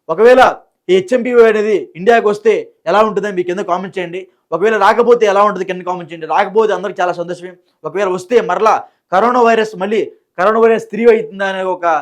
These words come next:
సర్వత్రా ఒక, ఆ, డౌట్ అయితే అందరికీ నెలకొని ఉంది. So మరి ఏం జరగబోతుందో చూద్దాము. ప్రస్తుతం అయితే మాత్రం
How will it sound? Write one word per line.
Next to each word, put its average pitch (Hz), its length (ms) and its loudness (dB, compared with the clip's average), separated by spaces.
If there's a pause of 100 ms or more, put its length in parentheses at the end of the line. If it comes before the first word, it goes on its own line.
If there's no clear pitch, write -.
(280)
సర్వత్రా 196 360 -4
ఒక, 175 140 -6 (380)
ఆ, 135 220 -4
డౌట్ 170 180 -6
అయితే 175 120 -12
అందరికీ 151 260 -12
నెలకొని 147 340 -16
ఉంది. 151 240 -20 (240)
So 226 100 0
మరి 220 180 2
ఏం 269 120 6
జరగబోతుందో 240 520 4
చూద్దాము. 220 260 -2
ప్రస్తుతం 196 260 -6
అయితే 220 180 -2
మాత్రం 214 260 -6